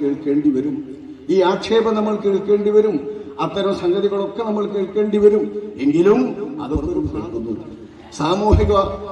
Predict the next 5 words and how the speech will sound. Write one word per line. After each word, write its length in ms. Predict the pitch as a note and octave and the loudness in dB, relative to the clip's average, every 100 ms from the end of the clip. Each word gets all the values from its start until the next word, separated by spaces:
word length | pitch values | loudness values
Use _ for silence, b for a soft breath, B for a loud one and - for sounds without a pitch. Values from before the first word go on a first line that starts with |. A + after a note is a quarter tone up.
| - D#3 | -8 -2
മാധ്യമങ്ങൾ 540 | F3 F3+ G#3 G3+ F#3+ F3 | 0 0 0 0 -2 0
ഉപയോഗിക്കുന്ന 520 | F3 F3 E3+ F3 F3 | 2 2 2 -2 -4
ആളുകൾ 500 | D3+ D3 E3 E3+ F3 | -2 -2 -2 -2 -2
ചെറുപ്പക്കാരാണെങ്കിൽ, 1040 | D#3 C#3+ C3+ D#3 D#3 E3+ E3 D#3+ D#3 D3+ | -2 -6 -6 -8 -4 -4 -4 -4 -4 -4
മതബോധമുള്ളവരാണെങ്കിൽ 1300 | D#3 C#3 C3 C#3 D#3+ E3+ E3+ D#3 D#3 D#3 C#3+ D3+ D3+ | -4 -4 -6 -4 -4 -4 -4 -4 -4 -4 -6 -6 -8